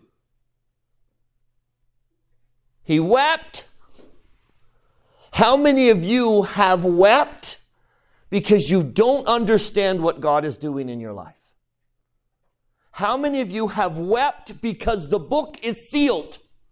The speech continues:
And I can't go open it up and say, "Why, Lord? Why did this happen?"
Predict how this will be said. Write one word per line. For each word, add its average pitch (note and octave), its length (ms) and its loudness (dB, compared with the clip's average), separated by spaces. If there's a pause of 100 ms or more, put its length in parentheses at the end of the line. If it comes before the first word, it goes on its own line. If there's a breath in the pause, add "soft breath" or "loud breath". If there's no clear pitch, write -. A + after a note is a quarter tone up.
(840 soft breath)
And F#3 140 6
I F#3 80 4
can't B3+ 380 2
go A#3 180 2
open C4 340 -2
it B3+ 100 -2
up C4+ 200 -2
and G3+ 140 -8
say, G3+ 180 -2
"Why, G#3 400 -2
Lord? D#3+ 520 -4 (400 soft breath)
Why A3 640 0
did G3 640 -2
this F#3 320 -4
happen?" C#3 600 -8